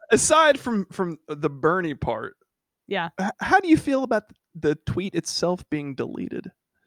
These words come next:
Speaker 2: You know, I'm a manic tweet and deleter.
Speaker 1: Oh, are you?
Speaker 2: Yeah, for sure. So I get it.
Speaker 1: <laughs> I
Speaker 2: I saw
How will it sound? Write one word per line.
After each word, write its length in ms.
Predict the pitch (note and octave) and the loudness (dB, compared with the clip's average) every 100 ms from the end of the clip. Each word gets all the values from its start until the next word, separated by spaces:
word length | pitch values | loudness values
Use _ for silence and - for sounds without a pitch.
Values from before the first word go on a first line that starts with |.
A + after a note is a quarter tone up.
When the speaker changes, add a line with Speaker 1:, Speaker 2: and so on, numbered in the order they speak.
| _ | _
Speaker 2:
You 100 | B3 | 4
know, 380 | D4+ F#4+ G#4+ A4 - _ _ _ _ _ _ _ _ _ _ _ _ _ - | 6 8 6 0 -6 _ _ _ _ _ _ _ _ _ _ _ _ _ -2
I'm 160 | D#4 | 2
a 80 | G4 | 2
manic 540 | B3 G3 A3 A#3+ A#3+ - | 2 2 2 2 -2 -6
tweet 260 | - A3 G#3+ | -6 -6 -4
and 120 | C4 | -4
deleter. 440 | C4+ C#4 C#4+ D4+ D#4 - - _ - | 0 0 0 0 -2 -12 -20 _ 0
Speaker 1:
Oh, 160 | A3+ A3 | 4 6
are 140 | G#3+ | 6
you? 180 | A#3 C4 - _ _ - | 4 0 -6 _ _ 0
Speaker 2:
Yeah, 380 | A3 F#3 D#3+ G3 - | 4 4 2 -2 -10
for 300 | - E4+ F4 | 2 6 6
sure. 640 | - - D#4 C#4+ G3 D#3+ _ | 4 2 4 6 4 0 _
So 140 | - B3 | -2 4
I 140 | D#4 | 4
get 280 | B3 F3+ F3 | 4 -2 -2
it. 160 | D3 - _ _ | -4 -8 _ _
Speaker 1:
<laughs> 220 | _ - | _ -8
I 140 | F3+ G#3+ | -4 4
Speaker 2:
I 100 | G#3+ | 4
saw 100 | - | 8